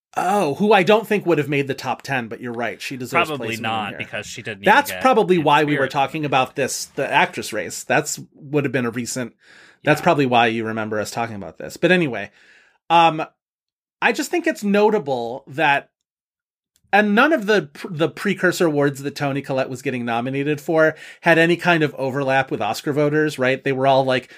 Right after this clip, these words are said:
Speaker 1: Critics' Choice, Independent Spirit, Gotham Awards.
Speaker 2: Yeah.
Speaker 1: But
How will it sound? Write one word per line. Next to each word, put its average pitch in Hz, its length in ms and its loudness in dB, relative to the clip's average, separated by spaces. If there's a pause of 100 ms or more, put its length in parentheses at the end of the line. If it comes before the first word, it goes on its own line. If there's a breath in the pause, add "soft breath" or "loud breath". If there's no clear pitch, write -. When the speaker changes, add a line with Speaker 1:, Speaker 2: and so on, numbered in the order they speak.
(160 loud breath)
Speaker 1:
Critics' - 420 -4
Choice, 131 440 2
Independent 127 560 -6
Spirit, 131 420 0
Gotham 147 400 0
Awards. 98 420 -14 (140)
Speaker 2:
Yeah. - 100 4
Speaker 1:
But 151 260 4